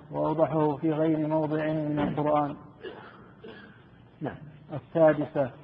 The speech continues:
Speaker 1: الاحتجاج من المتقدمين، كقوله، كقوله تعالى: "فما بال القرون الأولى".
Speaker 2: هذه من الحجج، مجرد الاحتجاج من المتقدمين، ومثل ما تقدم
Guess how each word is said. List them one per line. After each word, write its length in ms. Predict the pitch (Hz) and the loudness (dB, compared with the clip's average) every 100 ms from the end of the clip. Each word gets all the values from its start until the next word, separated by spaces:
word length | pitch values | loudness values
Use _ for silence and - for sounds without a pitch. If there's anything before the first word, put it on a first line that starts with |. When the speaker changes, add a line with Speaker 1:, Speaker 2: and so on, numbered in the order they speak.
| - - | -20 -8
Speaker 1:
الاحتجاج 720 | 165 160 - 151 143 165 156 | -6 -6 -6 -6 4 6 6
من 260 | 151 151 151 | 2 -2 -4
المتقدمين، 880 | 151 151 156 147 143 151 156 151 143 - - | -6 -8 -4 -2 -2 -2 0 -2 -4 -12 -10
كقوله، 760 | 147 139 160 160 156 151 156 151 - - - - - - - - - - | -8 0 2 4 2 2 2 0 -6 -20 -20 -20 -20 -20 -20 -20 -18 -10
كقوله 520 | 143 160 160 147 151 | -2 0 2 2 0
تعالى: 640 | 147 147 156 156 156 147 - - - - - - - | 0 2 4 4 4 2 -8 -18 -20 -20 -20 -20 -4
"فما 400 | 156 160 156 147 | 0 2 2 2
بال 340 | 143 156 156 147 | 2 2 2 2
القرون 580 | 143 147 147 151 147 | -2 -4 -2 -2 -2
الأولى". 540 | 147 151 160 143 135 120 - - - - - - - - - - - - | -4 0 2 2 0 -2 -14 -20 -20 -20 -20 -20 -20 -20 -20 -20 -20 -10
Speaker 2:
هذه 240 | 233 220 | -4 -2
من 80 | 208 | 0
الحجج، 420 | 185 156 160 127 | -2 -2 -4 -4
مجرد 420 | 135 139 160 156 147 - - - | -4 -2 -2 -4 -6 -14 -18 -18
الاحتجاج 460 | - - 143 156 156 | -18 -12 -6 -2 -2
من 60 | |
المتقدمين، 640 | 135 131 131 120 101 101 226 | -4 -8 -8 -10 -10 -12 -10
ومثل 180 | 190 196 | -8 -6
ما 120 | 165 | -6
تقدم 340 | 143 113 107 | -6 -8 -10